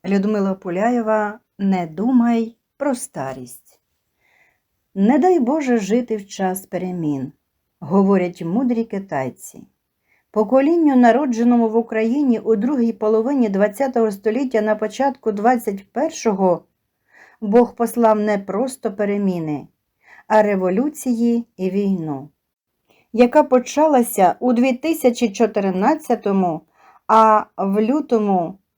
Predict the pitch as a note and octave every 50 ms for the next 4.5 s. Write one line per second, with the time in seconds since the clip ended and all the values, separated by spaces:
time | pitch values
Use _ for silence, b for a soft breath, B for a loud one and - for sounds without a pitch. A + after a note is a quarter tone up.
0 | _ _ _ - F#3+ G3+ A#3 A#3 G3 - - C#4 C#4+ C#4 - A3+ - - A3+ G3+
1 | F#3+ G3+ G#3+ G#3 G3+ G3 - E3+ E3+ D#3+ E3+ G#3+ C#4+ D#4+ C#4+ C4+ B3+ A3+ A3+ A#3
2 | A3+ A3+ A#3 _ _ _ _ _ _ - A#3 A#3+ C4 C#4 D4+ C#4 C#4 - D#4 D4+
3 | C4+ - - G#3 G3+ G3 - - _ - C#4+ E4 E4 D4+ C#4 C4+ C4 B3+ - -
4 | - A#3+ B3 A#3+ A3 A3 A3+ A#3 A3 A3+